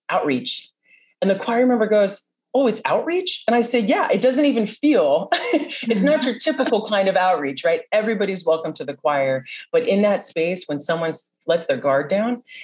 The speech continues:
and they, they trust us and they tr-, they feel a space for them to be who they are, Enrique, who is so, uh, wonderful at connecting with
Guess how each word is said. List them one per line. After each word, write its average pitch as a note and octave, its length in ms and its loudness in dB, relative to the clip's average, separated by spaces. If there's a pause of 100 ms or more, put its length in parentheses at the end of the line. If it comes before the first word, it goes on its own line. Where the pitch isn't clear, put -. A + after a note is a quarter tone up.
and D#3 140 0
they, C#3+ 240 -2
they C#3 120 0
trust - 380 -4
us C4 320 -2
and D#3+ 140 -4
they C3+ 100 -2
tr-, - 180 -4 (100)
they C#3 100 -4
feel G3 600 -2 (340)
a C#3 80 -4
space D#3+ 400 -2
for E3+ 140 -4
them E3+ 180 -2
to D3+ 140 -12
be D#3+ 420 -4 (100)
who D#3+ 160 -8
they D3 160 0
are, D3 440 0 (580)
Enrique, D#3+ 580 0
who C#3+ 180 -2
is C3+ 360 -6
so, F3+ 720 0
uh, C#3 180 -2
wonderful D#3+ 380 -2
at - 80 -2
connecting D3 380 -4
with C3+ 100 -6